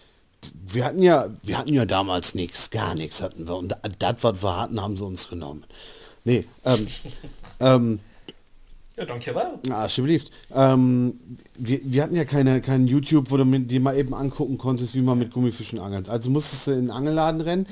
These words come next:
Speaker 1: und wenn du Glück hattest, hatte der noch eine von diesen bescheuerten D V Ds da. Dann hast du dir die D V D angeguckt.
Speaker 2: Aber Sascha, Alter,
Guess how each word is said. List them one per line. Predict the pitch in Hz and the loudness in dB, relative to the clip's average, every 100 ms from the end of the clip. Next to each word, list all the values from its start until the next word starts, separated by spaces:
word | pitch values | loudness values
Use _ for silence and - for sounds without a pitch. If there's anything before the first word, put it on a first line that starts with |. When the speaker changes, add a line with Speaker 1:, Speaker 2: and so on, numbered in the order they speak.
| - - | -12 -6
Speaker 1:
und | 120 113 | -2 0
wenn | 123 | 2
du | 123 | 2
Glück | 120 156 | 2 2
hattest, | 175 160 147 | 0 0 0
hatte | 139 131 | 0 2
der | 127 | 2
noch | 123 - | 2 0
eine | 135 143 | 0 2
von | 139 120 | 0 -2
diesen | 120 117 | -2 -2
bescheuerten | 117 - 135 117 117 | -2 2 2 2 0
D | 120 | -2
V | 117 113 | 0 0
Ds | 92 113 127 - | 0 0 0 0
da. | 170 190 - - - | -2 -2 -8 -18 -2
Dann | 120 | 0
hast | 139 - | 0 -2
du | |
dir | 123 | -4
die | 117 113 | -4 -4
D | 120 | -4
V | 120 101 | -2 -2
D | 110 | 0
angeguckt. | 113 139 151 156 - 170 - 165 - 135 - | -2 -2 -4 -6 -6 -6 -8 -12 -2 -2 0
Speaker 2:
Aber | 170 160 | 4 4
Sascha, | 147 185 170 135 | 6 2 4 2
Alter, | 135 135 131 | 2 2 0